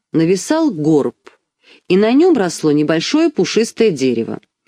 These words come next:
Наверху дома, по пояс возвышаясь над стеной, стояли два человека и держали в руках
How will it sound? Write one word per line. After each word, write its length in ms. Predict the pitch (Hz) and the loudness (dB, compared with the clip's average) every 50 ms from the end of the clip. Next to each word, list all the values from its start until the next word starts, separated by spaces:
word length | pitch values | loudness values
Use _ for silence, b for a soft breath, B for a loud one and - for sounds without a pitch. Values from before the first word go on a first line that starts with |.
| B B B B B B B B | B B B B B B B B
Наверху 460 | 165 180 214 277 311 285 - 403 403 | 0 0 2 0 -2 0 2 2 2
дома, 520 | 277 208 185 175 156 143 139 156 180 214 220 | 2 2 2 2 2 2 0 -2 -4 -6 -4
по 140 | - 202 190 | -2 -2 -2
пояс 440 | 180 - 254 302 339 349 311 - - | -2 -2 0 0 0 0 0 -2 -2
возвышаясь 840 | 214 208 175 170 170 175 - - - 202 190 170 147 139 - - | -2 0 0 0 -2 -2 -2 -2 -2 -2 0 0 -2 -2 -2 -4
над 180 | 151 143 131 - | -4 -4 -4 -6
стеной, 580 | - - - 147 143 151 196 254 330 359 339 b b b b b b b b | -10 -6 -4 -2 0 2 2 2 2 0 0 b b b b b b b b
стояли 400 | - - - 190 208 277 330 330 | -20 -6 -2 0 0 2 2 0
два 220 | 269 202 208 285 311 | 0 0 0 -2 -2
человека 680 | 302 - 311 294 294 294 254 175 147 135 131 - - | -2 -2 -2 0 0 0 0 0 0 0 -2 -2 -2
и 40 | 147 | -2
держали 380 | 139 160 156 143 226 302 294 269 | -2 -2 -2 -2 0 0 0 0
в 80 | 180 | 0
руках 440 | 185 190 180 - 254 285 269 - - | -2 -2 -2 -2 -4 -4 -4 -6 -12